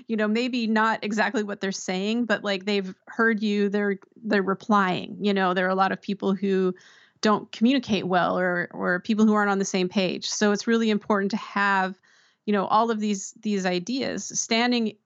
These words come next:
a-, i-, as a champion, as somebody in your own power and having the confidence to be like, "No, I don't like the way that this is going. This is not how I see it." These are all kind of, they all kind of blend together, but, you know,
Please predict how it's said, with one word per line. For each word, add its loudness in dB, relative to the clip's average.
a-, -2
i-, -2
as 2
a -4
champion, -2
as 0
somebody -2
in 0
your 0
own 0
power 2
and 0
having -2
the -6
confidence 0
to -10
be -4
like, -2
"No, 2
I 2
don't -2
like 0
the -2
way -2
that -8
this -6
is -8
going. 0
This -4
is 0
not 2
how -2
I -4
see -8
it." -8
These 0
are 2
all 2
kind -4
of, -4
they 0
all 4
kind -2
of -4
blend 0
together, 0
but, 0
you -2
know, 0